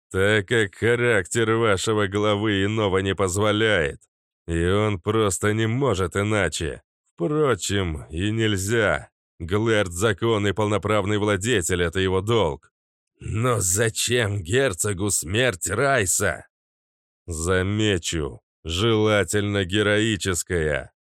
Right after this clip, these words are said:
Мёртвый герой полезен большинству правителей, живой опасен. Особенно тот, которого знают и с которым говорят боги. Добавь сюда личное.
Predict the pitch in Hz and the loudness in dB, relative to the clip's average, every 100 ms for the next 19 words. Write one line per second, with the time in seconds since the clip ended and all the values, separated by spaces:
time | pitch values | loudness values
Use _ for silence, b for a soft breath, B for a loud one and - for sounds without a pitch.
0 | _ _ 80 95 117 120 110 107 113 98 | _ _ -6 0 2 2 0 0 0 2
1 | 117 113 117 92 104 107 110 92 107 104 | 2 4 2 2 2 2 2 2 0 0
2 | 104 92 117 101 - 113 98 104 113 123 | -2 -2 -2 -2 0 0 0 0 0 0
3 | 104 98 90 76 71 - 127 151 135 120 | 0 0 -2 -2 -6 -8 -4 -2 0 2
4 | 98 90 113 107 85 - 76 62 _ _ | 2 2 2 2 0 -2 -6 -10 _ _
5 | _ - 107 110 117 120 117 117 120 104 | _ -2 0 2 2 2 2 2 0 0
6 | 127 120 85 110 101 117 110 98 92 117 | 2 0 2 -2 0 2 2 0 0 0
7 | 127 101 85 90 92 - 101 113 104 98 | 2 2 2 0 -2 0 0 2 2 0
8 | 92 110 104 98 87 92 123 98 85 58 | 0 2 2 0 -2 0 2 2 -2 -4
9 | - _ - 73 80 73 87 87 80 95 | -8 _ -8 -2 -2 0 0 2 0 -2
10 | 87 90 92 107 107 76 - 95 80 69 | 0 0 0 0 -2 -2 -4 -2 -2 -4
11 | 65 | -8